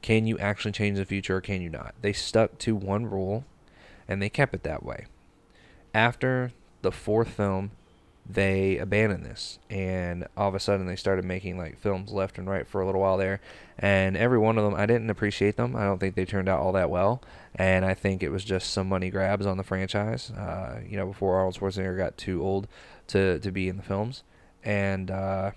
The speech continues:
yeah, it's definitely frustrating to see that because they kept the same continuity as far as their rules that they had set up for time travel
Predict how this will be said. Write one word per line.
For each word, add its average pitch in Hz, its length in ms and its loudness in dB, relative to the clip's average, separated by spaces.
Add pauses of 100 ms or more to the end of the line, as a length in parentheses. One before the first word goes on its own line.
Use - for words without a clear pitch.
(160)
yeah, 131 180 2
it's 92 180 -2
definitely 98 300 0
frustrating 92 840 -2
to 95 120 -2
see 101 280 -2
that 90 280 -4
because 92 440 -4 (360)
they 95 160 2
kept - 340 0
the 95 80 -4
same 98 380 0
continuity 95 840 0 (340)
as - 180 0
far 95 280 6
as 95 160 0
their 92 140 0
rules 98 480 2
that 92 160 0
they 92 100 2
had 92 140 -2
set 92 180 -2
up 92 180 -2
for 95 440 -4 (800)
time 104 200 4
travel 82 360 -2